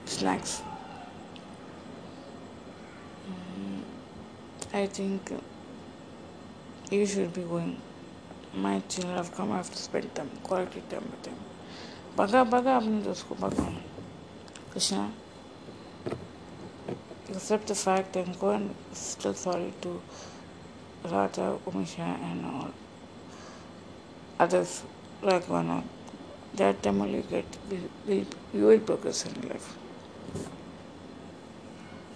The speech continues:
ऐसे तो मैं कृष्णा हूँ, पुरुषोत्तम,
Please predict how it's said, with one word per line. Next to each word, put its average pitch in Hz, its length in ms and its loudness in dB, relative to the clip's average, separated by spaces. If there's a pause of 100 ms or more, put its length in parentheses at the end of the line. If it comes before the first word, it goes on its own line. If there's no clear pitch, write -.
(400)
ऐसे 208 400 8
तो 208 280 2 (520)
मैं 190 160 6
कृष्णा 190 440 2
हूँ, 185 300 4
पुरुषोत्तम, 196 680 4